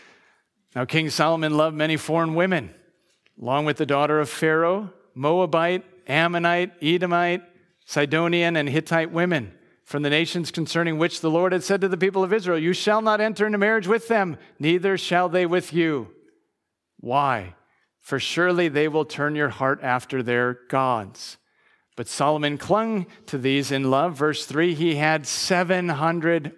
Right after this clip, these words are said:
wives who were his princesses and three hundred concubines. And his wives turned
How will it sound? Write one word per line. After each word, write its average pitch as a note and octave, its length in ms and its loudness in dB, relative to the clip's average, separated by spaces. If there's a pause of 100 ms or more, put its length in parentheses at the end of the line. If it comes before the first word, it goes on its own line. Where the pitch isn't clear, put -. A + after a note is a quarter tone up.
wives C#3 800 -4 (1800)
who D3 100 -4
were D#3+ 160 2
his D#3+ 140 -2
princesses D3 640 -2
and C#3 280 -4
three E3 360 -2
hundred D3 440 -2
concubines. C3 1040 -6 (600)
And D3+ 160 0
his C#3 220 -2
wives D#3+ 560 0
turned D#3 400 -2